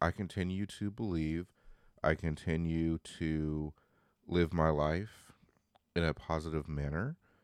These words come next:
I continue to practice a lot of my upbringings just because it's been ingrained in me. But I feel in a lot of ways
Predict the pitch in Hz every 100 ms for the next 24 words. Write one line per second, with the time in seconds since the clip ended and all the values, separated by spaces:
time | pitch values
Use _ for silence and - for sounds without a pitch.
0 | _ _ _ _ - 87 98 90 - 117
1 | 110 110 107 - - 101 98 92 87 -
2 | - 90 - - 85 80 - - - _
3 | _ 87 82 82 80 76 78 76 76 78
4 | 76 73 - _ _ _ _ _ 143 -
5 | - 80 76 76 80 80 - - 90 -
6 | 87 - 80 78 80 - 78 76 71 73
7 | 76 78 95 101 110 120 - - - -
8 | _ - 110 110 104 - - _ _ _
9 | _ _ _ _ 95 90 - 123 123 117
10 | 104 87 85 82 85 82 80 80 85 85
11 | 82